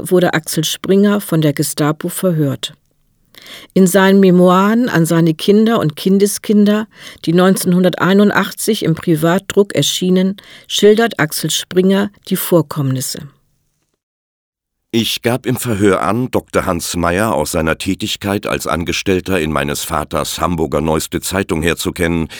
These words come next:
Speaker 2: und dass ich von Hans Meyers achtzehnmonatiger Gefängnisstrafe wegen widernatürlicher Unzucht gewusst hätte.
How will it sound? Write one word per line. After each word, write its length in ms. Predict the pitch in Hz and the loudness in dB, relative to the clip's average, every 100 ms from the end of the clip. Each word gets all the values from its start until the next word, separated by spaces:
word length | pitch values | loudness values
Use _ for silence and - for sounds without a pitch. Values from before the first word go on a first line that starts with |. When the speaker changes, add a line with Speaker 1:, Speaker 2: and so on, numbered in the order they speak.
| - - - | -18 -20 -4
Speaker 2:
und 440 | 120 110 110 - - | 2 2 2 -2 -4
dass 160 | 113 | -4
ich 140 | - 127 | -4 -4
von 220 | 123 98 | -4 -2
Hans 280 | 101 98 - | -2 -2 -2
Meyers 480 | 85 95 101 - - | 0 0 -2 -4 -6
achtzehnmonatiger 1080 | 113 - - 90 85 87 85 - 82 80 | -8 -6 -2 0 0 0 -2 -4 -6 -4
Gefängnisstrafe 1040 | 78 80 90 92 90 - 76 80 - 82 67 | -4 -4 -4 -4 -4 -4 -4 -2 -2 -2 -2
wegen 300 | 78 78 73 | -4 -4 -2
widernatürlicher 840 | 98 92 87 - 92 80 - - | 0 0 0 -2 -2 -2 -4 -2
Unzucht 500 | 92 - 82 - - | -4 -4 -8 -10 -6
gewusst 400 | 92 76 - - | -4 -4 -8 -10
hätte. 240 | 65 - | -12 -12